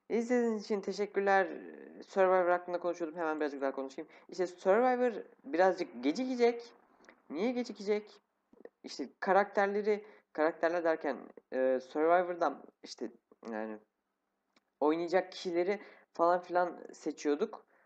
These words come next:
O kişileri seçerken falan filan birazcık sorun oldu. Falan filan işte. Falan filanla geçti ya. Konuşma falan. Her neyse işte onunla falan filan geçti. Başka falan filan şeyler var. Bir sürü falan filan var.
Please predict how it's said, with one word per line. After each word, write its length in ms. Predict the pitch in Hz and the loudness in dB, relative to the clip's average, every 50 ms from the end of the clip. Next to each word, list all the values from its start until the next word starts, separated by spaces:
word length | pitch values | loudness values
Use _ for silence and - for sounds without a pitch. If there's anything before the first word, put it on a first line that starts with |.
| _ _ - | _ _ -8
O 120 | - 156 | -8 -8
kişileri 360 | - - - - 170 165 160 | -8 -8 -8 -4 -4 -4 -4
seçerken 500 | - - 185 - 196 185 175 175 180 175 | -2 -6 -4 -2 0 -2 0 0 -2 -2
falan 280 | 180 - 180 175 175 175 | 0 0 2 2 0 0
filan 240 | 175 170 165 165 156 | -2 -4 -4 -2 0
birazcık 280 | 165 165 156 160 156 | -2 0 -2 -2 -6
sorun 420 | - - - - 170 202 254 262 254 | -8 -10 -2 2 4 4 4 4 2
oldu. 480 | 254 247 233 214 233 233 233 233 233 - - - _ _ - _ _ - 311 - - - | 2 0 2 2 0 0 0 -2 -6 -14 -20 -20 _ _ -20 _ _ -20 -20 -20 -20 -10
Falan 360 | - 175 175 170 175 170 160 | -4 0 0 2 2 0 -2
filan 320 | 156 - 190 185 190 180 165 | -4 -6 -4 -4 -4 -4 -4
işte. 480 | 156 - - - 185 202 226 220 202 - - - - - _ _ _ _ _ _ _ | -8 -8 -4 -2 0 0 0 -2 -6 -10 -16 -20 -20 -20 _ _ _ _ _ _ _
Falan 340 | - - 185 202 214 208 196 | -2 2 2 2 2 2 -2
filanla 420 | 185 - 190 196 208 208 202 196 | -6 -8 -4 -4 -2 -2 -2 -2
geçti 460 | 180 165 160 151 151 - - _ - 131 | -2 0 0 -2 -2 -4 -12 _ -6 -2
ya. 320 | 139 131 123 123 120 - | 0 0 0 0 -2 -2
Konuşma 440 | - 202 226 247 226 - 208 175 160 | -2 -2 -2 -2 -2 -4 -4 -4 -4
falan. 340 | 156 185 190 214 208 208 - - - - - _ _ _ - | -2 -2 -2 -2 -2 -4 -8 -16 -20 -20 -20 _ _ _ 2
Her 200 | - 202 240 233 | 4 4 4 4
neyse 280 | 208 165 - - 170 156 | 0 -4 -4 -6 -6 -6
işte 200 | - - - - | -6 -6 -6 -2
onunla 280 | 180 214 220 208 202 | 0 0 0 0 -2
falan 300 | 208 196 190 208 208 202 | 2 2 2 2 2 0
filan 240 | 190 202 202 196 190 | -2 -4 -4 -2 -2
geçti. 260 | 185 175 180 170 165 | -4 -4 -4 -2 0
Başka 340 | 175 175 175 - - 180 156 | 0 0 0 0 -2 -2 -2
falan 360 | - - 170 180 180 180 170 | -2 0 0 0 0 0 -4
filan 300 | 165 - 175 180 175 170 | -6 -6 -4 -2 -2 -2
şeyler 320 | 165 - 180 180 185 185 170 | -2 0 2 2 4 4 4
var. 240 | 170 156 151 147 | 2 0 0 -2
Bir 80 | 165 180 | -6 -10
sürü 220 | - - 170 160 | -6 -6 -6 -4
falan 300 | 156 165 160 160 160 156 | -2 0 2 2 2 0
filan 340 | 156 - 147 147 139 135 135 | -2 -4 -4 -4 -4 -2 -2
var. 140 | 143 180 | -4 -4